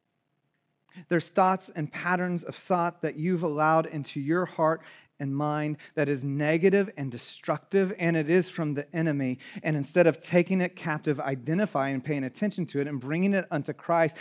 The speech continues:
and identifying whether it's good or true or right, you just simply live with it and begin to believe that it is true.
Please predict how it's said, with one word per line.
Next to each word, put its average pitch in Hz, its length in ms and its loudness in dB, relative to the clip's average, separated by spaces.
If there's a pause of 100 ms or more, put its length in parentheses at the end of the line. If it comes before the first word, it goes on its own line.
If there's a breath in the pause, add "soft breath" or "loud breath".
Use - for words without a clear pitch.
(140 loud breath)
and 151 100 2
identifying 156 580 2
whether 151 240 4
it's 147 160 0
good 156 420 2
or 156 100 2
true 165 340 2
or 135 220 -2
right, 151 280 4 (220 loud breath)
you 180 140 4
just 175 180 -2
simply 147 320 -2
live 156 300 4
with 147 160 2
it 156 80 0
and 131 80 -4
begin 139 240 0
to 127 60 -4
believe 135 360 4
that 135 180 2
it 135 120 -6
is 135 160 -4
true. 110 340 -6